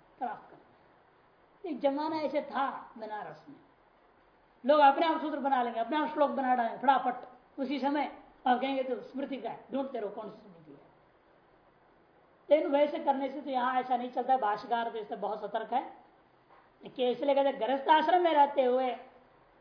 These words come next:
भी आप संन्यास में आ सकते हो, ऐसा प्रमाण यही है।" जाबाल उपनिषद में कहा, "गृहाद्वा वनाद्वा ब्रह्मचर्यादेव परिव्रजेत",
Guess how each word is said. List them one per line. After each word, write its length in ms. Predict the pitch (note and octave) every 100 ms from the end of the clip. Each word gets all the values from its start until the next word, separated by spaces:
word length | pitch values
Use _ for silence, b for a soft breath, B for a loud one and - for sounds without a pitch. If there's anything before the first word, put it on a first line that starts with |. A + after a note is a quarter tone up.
| _ _ C4
भी 100 | D4+
आप 140 | D#4
संन्यास 340 | D4+ D4+ D4+ D4
में 140 | D4
आ 80 | C#4
सकते 320 | C4+ - C#4
हो, 100 | C4
ऐसा 160 | C4 C4+
प्रमाण 380 | C4+ B3+ C4+
यही 260 | C#4 D4+ D4+
है।" 460 | D4 C4 - - - - _ -
जाबाल 420 | G3 B3+ C#4+ D4+
उपनिषद 400 | D4 C#4+ C#4 D4
में 140 | C#4+ C#4+
कहा, 440 | C#4+ C#4+ - - - - _ -
"गृहाद्वा 680 | G#3+ G#3+ B3 C4 G3+ A3 A3+ A3+ - - - -
वनाद्वा 720 | G3 A3+ B3 A#3+ A#3 A3+ A#3 A#3 - - _ _ _ _ _ _ _ _ _ _
ब्रह्मचर्यादेव 920 | F3+ B3+ - B3 B3+ B3+ B3+ B3+ C4
परिव्रजेत", 800 | C4 B3 B3 B3+ C4+ C4 - -